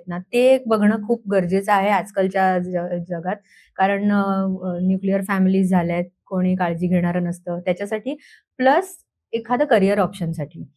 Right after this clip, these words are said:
आपण म्हणू, "आज दहावी झाला आमचं बाळ", मग आपण करिअर काउन्सिलिंग,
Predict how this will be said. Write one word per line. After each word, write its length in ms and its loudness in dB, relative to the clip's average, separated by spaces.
आपण 280 2
म्हणू, 200 2
"आज 200 0
दहावी 320 4
झाला 240 2
आमचं 340 -2
बाळ", 280 2
मग 200 0
आपण 380 -2
करिअर 300 0
काउन्सिलिंग, 720 -4